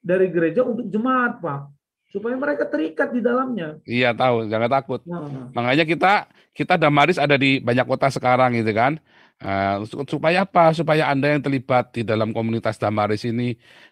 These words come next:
Speaker 2: kalau ada yang kesusahan segala macam, laporan, kasih laporan, makanya terlibat dalam komunitasnya Damaris, dalam Zoomnya kita. Gitu.
Speaker 1: Iya.
Speaker 2: Ada ruang tolong menolong, apa segala macam, itu kan komunitas.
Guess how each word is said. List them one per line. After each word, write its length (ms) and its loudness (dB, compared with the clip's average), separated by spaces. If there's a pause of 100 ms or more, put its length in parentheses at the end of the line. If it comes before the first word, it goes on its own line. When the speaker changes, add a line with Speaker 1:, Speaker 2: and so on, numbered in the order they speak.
Speaker 2:
kalau 240 0
ada 160 -2
yang 160 0
kesusahan 560 -2
segala 160 -2
macam, 480 -4
laporan, 400 -4
kasih 240 -6
laporan, 320 -6
makanya 240 -6
terlibat 400 -6
dalam 160 -6
komunitasnya 560 -6
Damaris, 480 -6
dalam 240 -10
Zoomnya 160 -8
kita. 480 -12 (960)
Gitu. 480 -6 (640)
Speaker 1:
Iya. 320 -20 (240)
Speaker 2:
Ada 160 -2
ruang 240 0
tolong 240 -2
menolong, 640 2
apa 240 -4
segala 320 -4
macam, 320 -4 (160)
itu 80 -12
kan 240 -6 (160)
komunitas. 800 -2